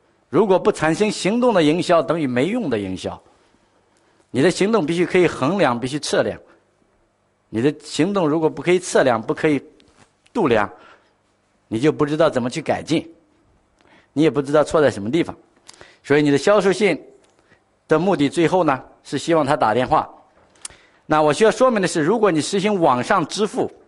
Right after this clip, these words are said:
如果网上支付平台可以非常完善，你的目标客户都使用了网上银行，其实你的第三步电话成交可以省略。OK？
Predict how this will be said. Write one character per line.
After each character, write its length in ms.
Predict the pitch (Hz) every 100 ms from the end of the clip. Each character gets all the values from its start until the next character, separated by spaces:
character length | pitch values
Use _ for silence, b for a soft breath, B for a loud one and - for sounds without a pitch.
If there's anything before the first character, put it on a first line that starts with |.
| _ _ _ _
如 140 | 147
果 200 | 175 156 165 - -
网 220 | 120 131 131
上 160 | 185
支 160 | 156 196
付 140 | 196
平 220 | 139 151
台 200 | 143 131
可 140 | 151 170
以 140 | 180
非 200 | - 180
常 240 | 160 156 147 -
完 220 | 120 151
善， 180 | 180 147
你 60 | 127
的 80 |
目 180 | 160 214
标 180 | 156 170
客 200 | 165 175
户 120 | 151
都 200 | 127 185
使 240 | 185 - 143
用 100 | 156
了 80 |
网 240 | 131 117 113
上 140 | 151
银 200 | 135 147
行， 320 | - 113 131 - b b b b b b b b
其 180 | - 151
实 260 | 170 170 -
你 120 | 123
的 100 | 127
第 160 | 147 160
三 240 | - 170
步 80 | 156
电 180 | - 151
话 200 | 143 139
成 180 | - 131
交 180 | 139 131
可 160 | -
以 100 | 151
省 260 | 143 - 90
略。 180 | 101 87 _ _ _ _ _ _ _ _ _ _ _ _ _ _ - 92
OK？ 260 | 90 135